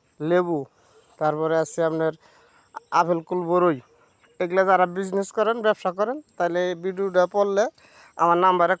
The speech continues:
কল দিয়েন। কল দিলে আপনারা ই পাবেন, মানে, সমূল্যে ইটা পাবেন আর কি, ফলগুনা।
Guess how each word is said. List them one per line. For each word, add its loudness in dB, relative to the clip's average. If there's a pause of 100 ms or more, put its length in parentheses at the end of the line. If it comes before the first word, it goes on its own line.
কল 0
দিয়েন। -2 (160)
কল 2 (100)
দিলে -2 (760)
আপনারা 0 (180)
ই -6
পাবেন, 0 (1500)
মানে, -6 (1600)
সমূল্যে 0 (540)
ইটা -4 (120)
পাবেন -2
আর -12
কি, -20 (440)
ফলগুনা। -10